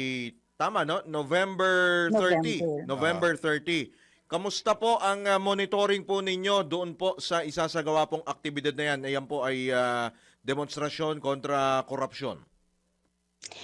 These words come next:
Speaker 2: Yes, sir, no? Ah, with that po, ah, our, ah, systems are in place. Ang coordinations po natin with other agencies din po dito are, ah, very strong po, no? Ah, again, this is the lead po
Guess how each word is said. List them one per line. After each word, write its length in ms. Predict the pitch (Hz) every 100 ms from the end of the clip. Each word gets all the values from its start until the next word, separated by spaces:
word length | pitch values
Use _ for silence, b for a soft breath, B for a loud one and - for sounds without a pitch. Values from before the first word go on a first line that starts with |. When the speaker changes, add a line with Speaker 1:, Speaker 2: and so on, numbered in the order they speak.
| B
Speaker 2:
Yes, 240 | - 220 220
sir, 80 | 320
no? 320 | 233 233 240
Ah, 240 | - 156
with 160 | 160 185 185
that 160 | 196 _
po, 240 | 170 156 - B B _
ah, 320 | 156 147 101
our, 560 | 156 165 165 165 147
ah, 160 | 143 147
systems 480 | 143 - - 208 190
are 100 | 170
in 220 | 156 160
place. 480 | 165 165 269 - - -
Ang 160 | - 160
coordinations 720 | 151 175 185 196 190 190 170
po 80 | 185
natin 320 | 170 156 -
with 160 | 160 131
other 160 | 147
agencies 720 | 156 135 160 170 156 170 160 -
din 160 | 151
po 160 | 147 135
dito 240 | 156 -
are, 400 | 196 139 131 120 -
ah, 240 | 131 135
very 240 | 143 185 170
strong 400 | - - 147 151
po, 160 | - -
no? 240 | 156 156 175 B B B
Ah, 320 | - 156 139 -
again, 400 | 165 190 240 254
this 240 | 202 -
is 160 | 175 -
the 240 | 160 156
lead 320 | 156 175 196 160
po 160 | -